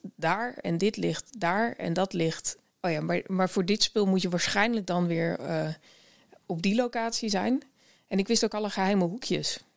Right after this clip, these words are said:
Of, n-, of nou, niet allemaal, maar een boel.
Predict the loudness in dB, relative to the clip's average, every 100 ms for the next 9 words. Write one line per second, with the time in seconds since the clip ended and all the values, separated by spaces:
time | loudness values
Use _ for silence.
0 | _ _ _ -6 -4 -4 -6 -4 -2 -2
1 | 0 0 0 -2 -2 -2 -4 -4 -2 0
2 | 0 -2